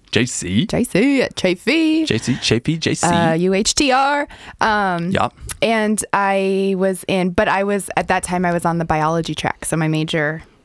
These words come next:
Speaker 2: my, my goal was to be a scientist, a biologist.
Speaker 1: Mm-hmm.
Speaker 2: And I had to take all the high level ch-, organic or, um, chemistry classes and then organic chemistry and all the high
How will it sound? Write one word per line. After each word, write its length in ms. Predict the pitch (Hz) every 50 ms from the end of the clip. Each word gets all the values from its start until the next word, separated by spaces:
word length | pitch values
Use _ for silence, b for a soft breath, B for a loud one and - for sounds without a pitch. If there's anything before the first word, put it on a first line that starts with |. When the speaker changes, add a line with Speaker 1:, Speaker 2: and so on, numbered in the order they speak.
| b b -
Speaker 2:
my, 240 | 180 165 147 151 170 _ _ -
my 200 | - 180 156 151
goal 400 | 156 160 196 196 196 185 170 160
was 260 | 156 156 151 156 - -
to 120 | - 170
be 340 | 160 - 165 160 160 156 - -
a 60 | -
scientist, 720 | - - 151 147 226 233 165 - - 147 151 - - - -
a 80 | -
biologist. 840 | 170 - 156 160 160 190 226 190 - - 156 160 - - - - - B B
Speaker 1:
Mm-hmm. 360 | 113 117 117 104 107 139 -
Speaker 2:
And 720 | 202 208 196 196 190 185 185 180 180 185 185 180 180 - - - -
I 100 | 180 180
had 220 | 175 175 185 175
to 80 | 180 170
take 720 | - - 185 185 170 165 165 _ - - - - - - _ _ _ _ _
all 160 | - 185 185
the 140 | 180 175 165
high 380 | 160 165 165 175 180 175 175 170
level 500 | 170 170 170 165 165 165 160 160 165 165 -
ch-, 100 | - - - -
organic 460 | - 180 175 170 170 170 165 160 - - -
or, 180 | - 165 156 156
um, 300 | - 165 160 156 160 190 - - -
chemistry 360 | - 208 220 220 - - 226
classes 380 | - - 202 202 - 202 190
and 100 | 175 175
then 140 | 165 156 156 -
organic 340 | - 156 156 175 196 226 -
chemistry 720 | - - 196 185 185 - - - 175 170 170 170 170 165
and 100 | 160 156
all 100 | 156 156
the 60 | 160
high 300 | 160 156 170 - - -